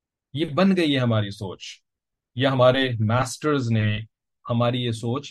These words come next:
बना दी है, जो इस वक्त हमारे दुनियावी masters बने हुए हैं तालीमी निज़ाम के जरिए से और अपने media के जरिए से उन्होंने हमारी ये सोच बना दी है कि तुम्हें अल्लाह के हुक्मों को फॉलो करने की जरूरत नहीं है, ठीक है ना,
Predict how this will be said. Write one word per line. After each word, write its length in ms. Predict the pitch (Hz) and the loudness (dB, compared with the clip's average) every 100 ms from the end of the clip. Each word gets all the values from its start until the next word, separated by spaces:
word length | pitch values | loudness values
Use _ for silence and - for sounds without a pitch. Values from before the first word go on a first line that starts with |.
| 107 | -6
बना 320 | 101 104 117 | -4 0 2
दी 180 | 107 90 80 | 0 -4 -12
है, 200 | 80 73 | -14 -12
जो 120 | 101 | -10
इस 120 | 110 117 | -6 -4
वक्त 120 | 113 | -2
हमारे 240 | 107 104 | -2 -2
दुनियावी 440 | 101 98 98 104 95 | -4 -4 -4 -4 -4
masters 400 | 90 92 107 95 | -8 -8 -8 -8
बने 240 | 90 92 92 | -8 -6 -6
हुए 140 | 82 | -8
हैं 160 | 76 - | -8 0
तालीमी 340 | 110 104 107 | 2 4 4
निज़ाम 300 | 98 104 139 | 2 0 0
के 100 | 170 156 | -2 -2
जरिए 240 | 147 143 | 0 0
से 220 | 139 135 131 - _ - | 0 -2 -4 -10 _ 4
और 140 | 147 | 6
अपने 180 | 147 151 | 6 2
media 340 | 139 135 151 143 | 0 0 0 -4
के 140 | 135 | -4
जरिए 220 | 117 110 | -2 -2
से 140 | 110 139 | -4 -6
उन्होंने 260 | 120 123 | -6 -6
हमारी 340 | 123 110 110 110 | -2 -2 0 0
ये 80 | |
सोच 260 | 107 117 107 | -2 -2 -4
बना 240 | 107 117 123 | -2 -2 -2
दी 140 | 107 | -4
है 160 | 95 95 _ _ _ - | -6 -10 _ _ _ -10
कि 80 | 170 | -6
तुम्हें 240 | 185 202 | -2 -2
अल्लाह 280 | 160 160 190 | -2 -2 -4
के 220 | 190 - | -4 -10
हुक्मों 340 | 190 165 202 240 | -6 -2 0 0
को 100 | 226 | 2
फॉलो 240 | 190 190 | 2 2
करने 240 | 196 190 202 | 2 0 2
की 80 | 190 | 0
जरूरत 400 | 135 147 180 165 | 2 2 2 0
नहीं 340 | 160 175 131 113 | -4 -4 -4 -4
है, 140 | 98 - _ _ _ _ _ _ _ _ _ _ _ - | -6 -8 _ _ _ _ _ _ _ _ _ _ _ -4
ठीक 160 | 175 | -2
है 60 | 247 | 0
ना, 280 | 262 143 | -2 -4